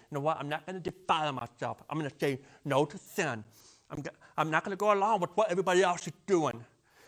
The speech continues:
I'm willing to be different." Daniel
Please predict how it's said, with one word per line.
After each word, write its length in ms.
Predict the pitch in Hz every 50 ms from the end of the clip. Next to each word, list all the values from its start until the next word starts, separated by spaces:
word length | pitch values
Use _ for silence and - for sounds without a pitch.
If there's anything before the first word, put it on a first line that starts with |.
| - _ -
I'm 260 | 165 160 156 147 131 135
willing 320 | 151 180 202 208 196 190
to 140 | 190 - -
be 200 | - 190 165 151 _ _ _ -
different." 360 | 143 113 - _ - 110 - - _ _ _ _ _ _ _ _ _ _ _ _ _ _ _ _ _ _ _ _ _ _ _ _ _ _ _ _ _ _ _ _ _ _ _ _ _
Daniel 480 | - 160 185 220 220 180 147 127 120 120